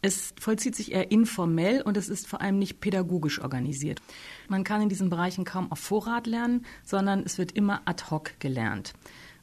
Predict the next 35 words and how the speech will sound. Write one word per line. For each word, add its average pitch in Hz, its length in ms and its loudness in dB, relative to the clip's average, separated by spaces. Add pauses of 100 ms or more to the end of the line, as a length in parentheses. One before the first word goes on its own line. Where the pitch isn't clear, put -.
(160)
Und 190 440 2
dieses 240 300 2
Lernen 214 360 6
findet 208 460 -2
prinzipiell 202 560 2
selbst - 460 0
organisiert 202 720 -2
und 185 140 -2
in - 120 -6
einem 165 260 0
hohen 190 220 0
Maße 185 320 0
individualisiert 233 1000 2
statt, 233 260 -4 (320)
aber 220 280 8
durchaus 214 920 2
auch 190 360 2
kollektiv 208 640 0
in 190 160 2
Gruppen, 208 540 4 (200)
und 196 160 0
zwar, 196 500 2 (140)
äh, 208 120 4
mit 220 300 4
Kollegen 214 440 4
in 185 120 2
den 196 120 2
Unternehmen. 175 560 2
Wir 160 100 -2
sprechen 185 360 -2
da 175 120 0
von 170 300 -4
Communities 185 600 -2
of 143 220 -14
Practice. 262 600 -2